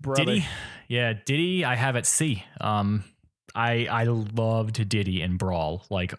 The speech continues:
Speaker 2: oh my God, he was so
Speaker 1: Yeah, I
Speaker 2: good.
Speaker 1: feel
Speaker 2: And they
Speaker 1: like you
Speaker 2: just
Speaker 1: used to play him a lot more.
Speaker 2: Yep, uh, he's just not quite as good as he used to be.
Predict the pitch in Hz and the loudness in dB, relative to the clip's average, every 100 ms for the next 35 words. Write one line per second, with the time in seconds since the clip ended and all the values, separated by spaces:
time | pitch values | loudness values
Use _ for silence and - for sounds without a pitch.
0 | - 113 107 110 104 98 98 90 85 90 | -4 -2 0 0 2 0 0 -2 -2 -4
1 | 90 87 90 - 85 90 117 117 127 143 | -2 0 0 0 0 0 0 2 0 0
2 | - 127 135 123 110 104 107 117 113 107 | -4 -6 -4 -4 -4 -4 -4 -2 -2 -4
3 | - - 127 - - 104 101 104 117 104 | -8 -4 -2 -2 -4 0 0 2 0 0
4 | 117 - - 110 104 104 - 120 117 110 | 0 -2 -6 -2 0 0 0 0 0 0
5 | 123 117 123 127 - 139 151 | 0 0 0 0 0 0 0